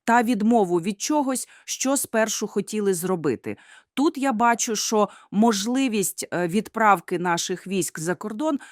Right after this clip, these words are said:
поки що малоймовірна. Може бути, що планували або обговорювали таку ідею, але вона не буде реалізована у великому масштабі. І третя карта — дев'ятка пентаклів.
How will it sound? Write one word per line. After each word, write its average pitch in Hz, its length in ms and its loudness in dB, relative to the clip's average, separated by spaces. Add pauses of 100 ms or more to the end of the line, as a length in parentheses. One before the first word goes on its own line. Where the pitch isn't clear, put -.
(260)
поки 269 240 -4
що 247 240 -2
малоймовірна. 220 1000 0 (480)
Може 254 400 0 (280)
бути, 247 540 -2 (220)
що - 460 -2 (240)
планували 226 460 2
або 160 300 0
обговорювали 170 760 0
таку 180 280 -6
ідею, 269 440 -2
але 175 200 0
вона 214 220 -2
не 233 120 -2
буде 190 300 -2
реалізована 208 640 -2 (200)
у - 80 -2
великому 208 460 0
масштабі. 156 640 -2 (340)
І 233 260 0 (100)
третя 233 580 -2 (200)
карта — 233 520 -2 (180)
дев'ятка 190 680 -2 (160)
пентаклів. 120 680 -4